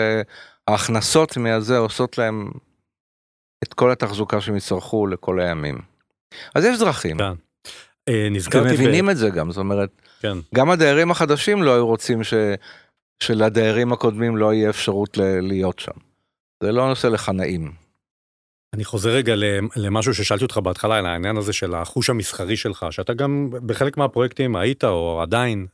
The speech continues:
Speaker 2: אה, גם מעורב בתור יזם.
Speaker 1: בהחלט,
Speaker 2: ונזכרתי
Speaker 1: עכשיו
Speaker 2: במשהו
Speaker 1: יותר
Speaker 2: ש-
Speaker 1: מתמיד.
Speaker 2: אז זהו, ונזכרתי במשהו שאמרת בזמנו לציפה קמפינסקי בריאיון באקסנט.
Speaker 1: אוקיי, וואה.
Speaker 2: שאמרת לה, אה, "הפסדתי הרבה כסף. יכולתי לספר סיפור שיגרום לך לבכות,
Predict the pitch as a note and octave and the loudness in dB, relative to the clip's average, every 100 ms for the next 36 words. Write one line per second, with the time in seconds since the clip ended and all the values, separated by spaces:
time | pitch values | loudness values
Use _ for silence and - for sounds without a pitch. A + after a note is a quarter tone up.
0 | - F#2+ F2+ G#2 G#2 G#2 G#2 G2 F#2+ G#2+ | -8 -6 -2 -2 -2 -4 -4 -2 0 -2
1 | F#2+ F#2+ - G2 F2 F2+ F#2 D#2 - - | -4 -8 -4 -4 -4 -4 -6 -8 -12 -20
2 | _ _ - G2 F#2 G2 F#2+ C3 C#3+ B2 | _ _ -2 2 4 4 4 4 4 6
3 | A#2+ - A2 A2+ A2 G2 F#2 E2 - G2+ | 6 4 2 2 0 0 -2 -4 -4 0
4 | A2+ B2+ F#2+ F#2 - C3+ D#3 B2 C3+ C3+ | 2 2 2 -2 -2 -2 0 0 0 -2
5 | G2+ F#2+ A#2+ B2+ F#2 F2+ G#2+ A2+ F#2+ A#2+ | -2 -2 0 -2 -2 -2 0 -2 -2 -4
6 | B2+ G2 F2 A2 G#2 - F2+ E2 E2+ G2 | -4 -4 -4 -4 -2 -4 -4 -2 -2 -2
7 | F#2+ F#2 G#2 - F#2 B2+ - F2+ G2 F#2+ | -2 -2 -2 -2 0 0 0 0 0 -2
8 | A#2 - - - F2+ G#2 D#3 C3+ B2 A#2+ | -4 -12 -14 -2 0 4 2 2 2 2
9 | A2+ A2+ - G#2 G#2 A#2 - C#3 B2+ B2 | 2 0 -2 -4 -2 -6 0 0 2 0
10 | G2+ G#2+ G#2+ G#2 - F2+ - _ _ _ | 2 0 -2 -4 -4 -10 -10 _ _ _
11 | _ G#2+ G2+ C3+ D3 A2+ - A#2 A#2 - | _ -2 0 2 2 0 0 0 0 -2
12 | G#2+ B2 B2+ G#2+ G#2+ A#2+ A#2+ G#2+ F2+ F#2 | 0 0 0 0 0 2 0 -2 -4 0
13 | A2+ E3 - | 0 0 -4